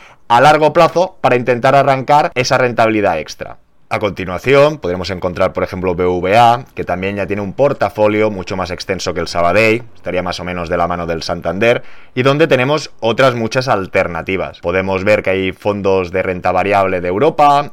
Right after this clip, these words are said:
uno de telecomunicaciones, que la rentabilidad acumulada los últimos cinco años es un ochenta por ciento, ya hablamos de otros números, y aquí diferentes planes.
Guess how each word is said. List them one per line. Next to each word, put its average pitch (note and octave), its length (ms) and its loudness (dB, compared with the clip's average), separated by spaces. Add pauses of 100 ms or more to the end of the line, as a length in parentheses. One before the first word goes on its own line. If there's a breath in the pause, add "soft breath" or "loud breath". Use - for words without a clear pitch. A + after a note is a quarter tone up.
uno F#2+ 140 -6
de F#2 60 -4
telecomunicaciones, F2+ 960 -4
que - 80 -10
la F2+ 120 0
rentabilidad F2+ 520 -4
acumulada F#2 380 -2
los F2+ 140 -2
últimos F2 320 -8
cinco F2 200 -6
años E2+ 180 -6
es E2+ 120 -12
un F#2 100 -12
ochenta E2 400 -6
por D#2+ 140 -12
ciento, G2 560 -2
ya F2+ 120 -10
hablamos E2 280 -8
de E2 60 -8
otros D#2 240 -12
números, G#2 440 -4 (400 soft breath)
y A#2+ 80 -2
aquí B2+ 460 0
diferentes F#2 560 -6
planes. C#2 420 -14